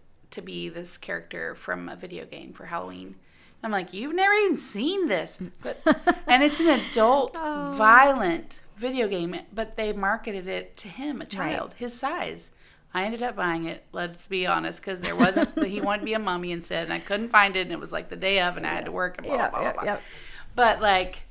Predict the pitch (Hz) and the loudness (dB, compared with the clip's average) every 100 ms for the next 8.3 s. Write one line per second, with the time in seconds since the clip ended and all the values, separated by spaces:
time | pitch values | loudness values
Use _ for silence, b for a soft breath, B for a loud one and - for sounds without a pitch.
0 | - - - - - 233 - - 247 226 | -16 -16 -16 -14 0 0 0 -2 2 4
1 | 190 185 214 220 - 202 170 - - 170 | 4 4 4 2 0 -2 -2 -4 -6 -8
2 | - 175 180 170 185 151 - - - - | -8 -8 -8 -8 -8 -6 -8 -12 -18 -20
3 | - 233 220 196 190 190 180 - - 202 | -10 -4 -4 -4 -6 -4 -6 -8 -8 -6
4 | 196 190 190 180 180 170 165 165 165 - | -6 -6 -6 -6 -8 -8 -6 -6 -8 -12
5 | - - - - - - - - - - | -18 -18 -16 -16 -14 -14 -16 -18 -20 -20
6 | - - 185 170 165 - 185 175 - 208 | -20 -10 -4 -4 -4 -8 -10 -10 -8 -4
7 | 196 180 170 - - 190 170 156 - - | -4 -6 -12 -18 -12 -10 -6 -6 -6 -12
8 | - - - | -8 -6 -8